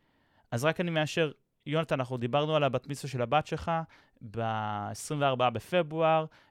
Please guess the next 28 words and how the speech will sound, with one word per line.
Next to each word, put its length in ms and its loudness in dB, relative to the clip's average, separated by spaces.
במחיר 420 -4
של 160 -10
ששת 240 -8
אלפים 220 -6
שקלים, 480 -4
מה 140 -2
שאני 180 -6
עושה 200 -8
זה 80 -4
אני 100 -6
מסתובב 420 -6
בקבלת 400 -8
הפנים, 580 -4
מופיע 300 -4
בין 140 -2
האנשים, 380 -4
ואז 200 0
אני 120 -4
מופיע 320 -2
על 60 2
הבמה, 360 0
נכון? 260 -6
אחרי 180 -4
המנה 180 -6
המ-, 120 -8
המנה 420 -8
העיקרית." 340 -14
מעולה. 180 -8